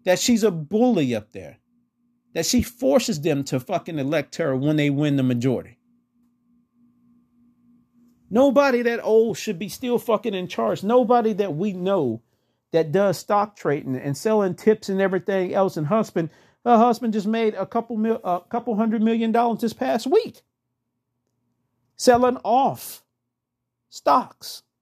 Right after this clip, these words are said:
'cause of the insider trading they got. I told you, if they are caught, their fines are like a hundred dollars, fifty dollars for the first fucking offense, and, like, fifty dollars and, and then all of a sudden a hundred dollar come in.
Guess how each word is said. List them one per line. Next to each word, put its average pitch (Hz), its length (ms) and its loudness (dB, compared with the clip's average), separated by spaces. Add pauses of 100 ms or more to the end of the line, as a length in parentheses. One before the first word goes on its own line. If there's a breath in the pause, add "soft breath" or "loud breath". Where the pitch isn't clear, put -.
(420)
'cause 208 140 0
of 214 80 2
the 214 160 4
insider 220 460 0
trading 240 380 -2
they 127 120 -2
got. 104 240 -8 (720)
I 240 120 6
told 247 400 2
you, 123 280 -4 (320)
if 170 120 -6
they 247 140 2
are 226 140 -2
caught, - 440 0 (200)
their 220 180 0
fines 147 720 -2 (640)
are 202 100 0
like 202 200 4
a 208 80 2
hundred 220 300 2
dollars, 226 380 0
fifty 233 300 -6
dollars 226 320 -2
for 226 140 -8
the 196 80 -6
first 226 320 -2
fucking 180 320 -2
offense, 123 420 -6 (380)
and, 185 120 -4
like, 208 160 0
fifty 240 240 -2
dollars 214 360 2
and, 180 140 -6
and 180 160 -6
then 196 180 -4
all 208 140 -2
of 196 60 -6
a - 20 -16
sudden 202 180 -4
a - 20 -6
hundred 233 280 0
dollar 180 200 4
come 175 240 -2
in. 156 160 0